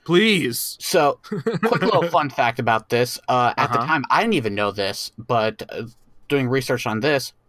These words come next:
Speaker 2: Brock and James had the same voice actor, and Jessie and Misty had the same voice actress.
Speaker 1: So I knew that Brock and James did. That was one I did know. I didn't know that Misty and Jessie did. And I,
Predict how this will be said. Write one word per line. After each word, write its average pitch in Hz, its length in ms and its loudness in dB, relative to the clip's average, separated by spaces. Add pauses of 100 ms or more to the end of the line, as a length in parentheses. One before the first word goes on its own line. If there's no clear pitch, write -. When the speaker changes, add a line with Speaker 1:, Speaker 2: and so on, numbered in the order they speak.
(140)
Speaker 2:
Brock 135 400 2
and 196 180 2
James 131 480 2
had 120 160 -2
the 113 60 -4
same 143 280 0
voice 147 340 2
actor, 104 320 -4
and 117 220 -4
Jessie 143 360 0
and 120 120 0
Misty 131 360 -4
had 110 200 -6
the 120 60 -8
same 117 260 -4
voice 110 260 -2
actress. - 680 -6 (360)
Speaker 1:
So 170 220 -2
I 160 140 0
knew 170 240 0
that 214 180 -4
Brock 139 320 -2
and 127 180 -4
James 117 460 -6
did. 175 320 -2
That 135 180 -6
was 139 120 -6
one 139 120 -4
I 135 120 -4
did 135 220 -4
know. 147 320 -4
I 131 100 -4
didn't 151 360 -8
know 139 180 -2
that 123 140 -6
Misty 120 400 -6
and 104 140 -8
Jessie 110 340 -8
did. 175 260 -2
And 127 160 -8
I, 135 120 -6